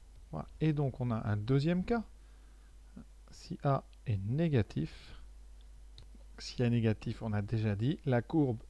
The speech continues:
est une droite qui descend quand on va vers la droite, donc il y a cette forme-là. Elle coupe l'axe en moins B sur A, donc vous avez un zéro ici en moins B sur A. Et au niveau du signe, eh bien, quand on est avant moins B sur A, c'est-à-dire dans la colonne de gauche,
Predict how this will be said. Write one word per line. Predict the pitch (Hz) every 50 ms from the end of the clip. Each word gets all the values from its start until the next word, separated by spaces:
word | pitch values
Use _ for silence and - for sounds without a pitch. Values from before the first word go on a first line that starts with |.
| - -
est | 117 110 - -
une | 113 113
droite | 107 98 101 101 -
qui | - - 131
descend | 110 127 135 127 - - 131 127 -
quand | - - -
on | 107
va | 101 98 92
vers | 90 95 95
la | 98 104
droite, | 110 120 143 175 185 - - - - - - - - - -
donc | 110 104 101 98 - -
il | 104
y | 104
a | 101
cette | - - 98 -
forme-là. | - - 95 92 92 95 98 101 107 - - - - - - - - - - - - - - - - - - - - - - - - - - - - - - - - -
Elle | 170 185 185
coupe | - 214 185 - -
l'axe | 175 175 165 151 - - - - - - - - - - - - - - -
en | 143 135
moins | 127 127 127 120 117
B | 107 104 98
sur | - - - 104 117
A, | - - -
donc | 147 117 104 104 -
vous | 120 110 104
avez | 98 98 98
un | 95 95
zéro | 92 101 107 113 127 123 127 123 113
ici | 104 - - - - - -
en | 101
moins | 101 101 117 143 151
B | 143 131
sur | 110 - - 107 110
A. | 135 - - - - - - - - - - - -
Et | 156 170
au | 202
niveau | 208 208 185 170 156
du | 123 110 101
signe, | - - 170 220 247 254 247 202
eh | 143
bien, | 131 131 139 131 123 - - - -
quand | - 135 - - 135
on | 131
est | 127
avant | 113 117 123 117 139 208 240 208
moins | 147 127 117
B | 113 110
sur | - - 117 110
A, | 107
c'est-à-dire | - - 120 113 110 104
dans | 104 104
la | 104 101
colonne | - - 107 104 104 101
de | 98 101
gauche, | 101 101 - 147 196 214 - - -